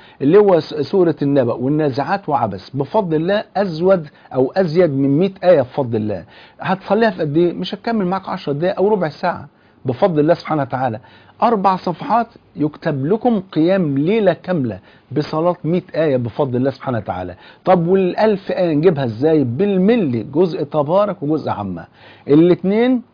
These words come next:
عبارة عن تسعمية، تسعمية ستة وتسعين آية أو أربعة وتسعين آية على ما أذكر يعني،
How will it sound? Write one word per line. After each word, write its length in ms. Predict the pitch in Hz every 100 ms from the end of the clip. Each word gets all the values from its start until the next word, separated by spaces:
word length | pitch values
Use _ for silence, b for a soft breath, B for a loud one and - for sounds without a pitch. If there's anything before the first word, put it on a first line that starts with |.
| _ -
عبارة 380 | 120 131 143 117
عن 240 | 127 131
تسعمية، 920 | 170 - 156 147 165 220 208 214 214 -
تسعمية 640 | 131 - 139 185 196 202 -
ستة 480 | - 214 214 - 160
وتسعين 640 | 135 135 - 131 160 165
آية 360 | 175 190 196 202 B B
أو 160 | 143 139
أربعة 260 | 131 151 156
وتسعين 280 | - 156
آية 140 | 170 151
على 180 | 131 135
ما 140 | 160
أذكر 240 | 151 -
يعني، 320 | 110 98 87